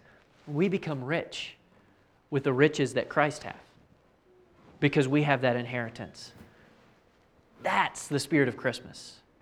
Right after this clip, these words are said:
right? Not the, the riches of all the things under the tree, but the riches that we have in Christ because he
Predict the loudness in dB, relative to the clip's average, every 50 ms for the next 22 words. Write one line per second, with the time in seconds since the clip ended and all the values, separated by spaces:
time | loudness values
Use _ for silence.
0 | _ _ _ _ _ _ 0 0 2 2 0 -4 -10 -18 -20 -20 -20 -20 -14 4
1 | 6 6 6 8 8 8 8 8 8 4 -2 2 6 8 8 10 10 8 8 8
2 | 6 6 8 10 10 8 8 8 4 4 4 4 4 2 2 2 2 0 -2 -2
3 | 0 2 2 2 2 -2 -6 -12 -18 -20 _ _ _ _ _ _ _ _ _ _
4 | _ _ _ _ _ _ _ _ _ _ _ _ _ _ _ _ _ 2 4 4
5 | 4 6 4 4 4 4 2 4 2 0 0 0 0 0 -2 -2 -6 -4 0 0
6 | 0 0 -2 -4 -6 -2 0 0 0 0 0 0 0 2 2 2 0 -2 -4